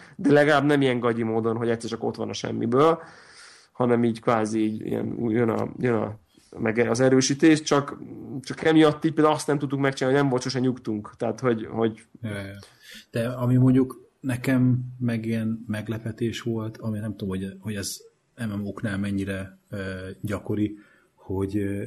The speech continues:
Speaker 2: hogy nem, nem igazán volt külön instance. Tehát az instance id-, intéz-, intézményével itt, itt nem találkoztam, hanem éppen tolunk
Speaker 1: Nem volt.
Speaker 2: valami nagy boszt, és egyszer csak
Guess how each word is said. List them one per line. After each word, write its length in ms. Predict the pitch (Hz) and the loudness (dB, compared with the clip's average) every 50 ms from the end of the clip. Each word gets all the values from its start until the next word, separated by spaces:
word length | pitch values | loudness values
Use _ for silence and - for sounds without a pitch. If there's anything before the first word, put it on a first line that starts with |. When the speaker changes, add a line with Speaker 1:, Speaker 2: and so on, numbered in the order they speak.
| 123 - | -10 -12
Speaker 2:
hogy 180 | - 104 104 | -10 -6 -2
nem, 200 | 101 147 - 110 | 0 2 2 2
nem 340 | 110 131 139 214 92 92 98 110 | 2 2 0 0 -2 -4 -6 -6
igazán 480 | 113 107 101 98 95 104 101 98 101 98 | -6 -4 -4 -4 -6 -4 -4 -4 -4 -4
volt 300 | 98 101 98 95 - - | -4 -4 -4 -4 -6 -4
külön 280 | - 123 107 92 92 | -2 -2 0 0 -2
instance. 680 | 98 95 90 87 - - - 87 82 82 80 - - - - _ _ | -2 -4 -4 -6 -8 -8 -8 -10 -10 -10 -10 -12 -12 -12 -14 _ _
Tehát 160 | _ - - - | _ -18 -10 -8
az 120 | 107 101 | -4 -2
instance 500 | 139 131 123 - - 123 113 107 - - | 0 0 0 -2 -2 -4 -4 -4 -4 -6
id-, 240 | 113 104 98 113 143 | -6 -6 -4 -4 -4
intéz-, 480 | 139 123 107 - 120 117 113 110 123 | -2 -2 -2 -2 -2 -2 -2 -2 -2
intézményével 640 | 123 120 117 110 - 120 110 113 117 120 120 117 117 117 | -2 0 -2 0 0 -2 -4 -2 -2 -2 -2 -2 -2 -2
itt, 120 | 113 117 | -4 -4
itt 180 | - 113 - - | -6 -10 -8 -4
nem 140 | 123 107 92 | -4 -4 -4
találkoztam, 580 | - 101 98 95 90 - 123 127 - - 117 110 | -4 -6 -6 -6 -4 -4 -6 -6 -4 -6 -6 -4
hanem 240 | 107 113 117 113 117 - - - - - - - _ _ _ _ _ _ _ - - - - | -2 -2 -2 -2 -2 -4 -8 -20 -20 -20 -20 -20 _ _ _ _ _ _ _ -14 -12 -6 0
éppen 420 | 156 143 123 - - 117 107 107 | 0 0 2 2 0 -2 0 2
tolunk 260 | - 131 120 113 110 | 4 4 6 6 4
Speaker 1:
Nem 0 | 98 117 | 2 4
volt. 20 | 117 120 107 | 4 4 4
Speaker 2:
valami 160 | 101 101 107 | 4 0 0
nagy 240 | 110 104 92 90 90 | -2 -2 -2 -4 -2
boszt, 400 | 113 143 165 160 - - - - | 0 0 0 0 -4 -10 -10 -6
és 160 | - 127 - | -6 -4 -2
egyszer 200 | 165 156 - - | -2 -4 -4 -4
csak 160 | - 165 151 | -4 -4 -4